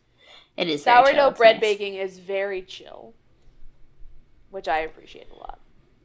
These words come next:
Speaker 1: You're not candying fruit peel. <laughs>
Speaker 2: No, that sounds awful. Why would I do that?
Speaker 1: 'Cause it's been stolen. <laughs>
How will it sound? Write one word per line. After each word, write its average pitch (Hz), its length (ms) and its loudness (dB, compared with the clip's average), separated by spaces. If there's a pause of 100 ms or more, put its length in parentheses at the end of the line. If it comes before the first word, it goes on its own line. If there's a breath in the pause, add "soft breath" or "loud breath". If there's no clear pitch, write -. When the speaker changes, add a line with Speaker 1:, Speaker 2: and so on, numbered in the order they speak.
(160)
Speaker 1:
You're 165 140 -4
not - 380 -6
candying - 760 -4
fruit - 320 -10
peel. - 440 -8
<laughs> - 60 -8 (2000 loud breath)
Speaker 2:
No, 202 160 -2
that 196 180 0
sounds 185 220 -6
awful. 160 480 -8
Why 117 180 -4
would 113 120 -8
I 107 100 -8
do - 160 -18
that? 135 280 -14 (380)
Speaker 1:
'Cause 185 240 -4
it's - 160 -8
been - 160 -14
stolen. - 560 -4
<laughs> - 60 -6